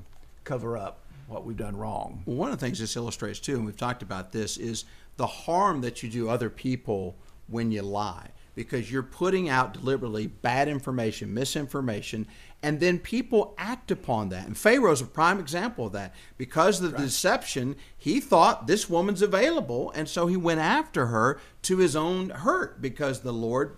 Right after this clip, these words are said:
Speaker 2: uh, rained down plagues. So you see how he was hurt by Abraham lying, and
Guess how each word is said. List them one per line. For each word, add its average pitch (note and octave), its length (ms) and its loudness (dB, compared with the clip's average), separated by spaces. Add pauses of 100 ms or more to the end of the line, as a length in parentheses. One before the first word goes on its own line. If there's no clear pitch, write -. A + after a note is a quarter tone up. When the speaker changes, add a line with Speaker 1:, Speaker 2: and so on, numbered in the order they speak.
(120)
Speaker 2:
uh, A2+ 220 -4 (140)
rained B2+ 280 0
down A#2+ 220 0
plagues. - 500 -2 (240)
So - 120 -2
you D3+ 120 4
see A#3+ 220 2
how F3 240 6
he A3 260 -2
was F#3+ 220 0
hurt F3 480 4 (280)
by C#3+ 200 4
Abraham B2 720 0
lying, E3+ 720 -4
and B2+ 260 -4